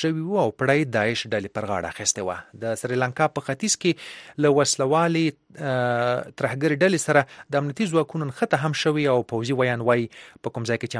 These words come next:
عملیات او نښته شوې په هغه کور کې بیا پنځلس مړي موندل شوي دي. د مسیحي برادرۍ یا کاتولیک مشر د یکشنبې یا اتوار په ورځ په سریلانکا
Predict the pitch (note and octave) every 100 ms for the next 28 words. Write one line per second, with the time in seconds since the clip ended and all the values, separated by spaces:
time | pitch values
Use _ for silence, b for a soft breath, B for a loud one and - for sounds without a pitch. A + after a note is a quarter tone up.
0 | G#2+ A2 A#2 - B2 A#2 - D3 - D#3
1 | E3+ F3+ A2+ G#2 G#2+ - F#3 F3+ - D3
2 | C#3+ C#3 - B2+ A#2+ B2 D3 B2 - C3
3 | D3 D#3 G#2+ - A2 F#2+ F2+ - F2+ F#2
4 | - _ - G#2+ G#2 - A#2 A#2+ A2+ A2
5 | A#2+ C3 B B B A2+ - B2+ - A#2+
6 | A#2 - B2+ D#3+ F3+ F#3 - B B B2+
7 | A#2 A#2 A2 - A2+ A2 A2+ F#2+ - G2+
8 | - G#2 B2 D#3 - - A#2 A2+ A2 G2+
9 | C3